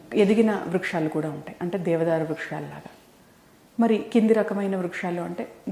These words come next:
గడ్డి మోపులు ఇట్లాంటివి అనుకోవచ్చు. అలానే కూరగాయల్లో కూడా కింది జాతి,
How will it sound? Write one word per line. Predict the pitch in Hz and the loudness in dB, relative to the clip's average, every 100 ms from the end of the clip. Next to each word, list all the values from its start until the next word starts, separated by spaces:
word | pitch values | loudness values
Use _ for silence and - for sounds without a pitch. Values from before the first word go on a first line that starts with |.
| 180 | 0
గడ్డి | 160 165 | 0 0
మోపులు | 160 156 160 160 - | -2 -2 -6 -6 -6
ఇట్లాంటివి | 185 190 180 160 | -2 -2 -2 -4
అనుకోవచ్చు. | 147 165 - - - - - _ - - - | -6 -12 -14 -16 -20 -20 -20 _ -20 -12 -6
అలానే | 175 208 262 285 | -2 0 -2 -2
కూరగాయల్లో | - 180 170 170 156 | 0 0 2 -2 -4
కూడా | 156 156 - - - _ _ - | -6 -10 -14 -20 -20 _ _ -4
కింది | 180 175 | 0 0
జాతి, | 180 190 277 359 | -2 -4 -4 -6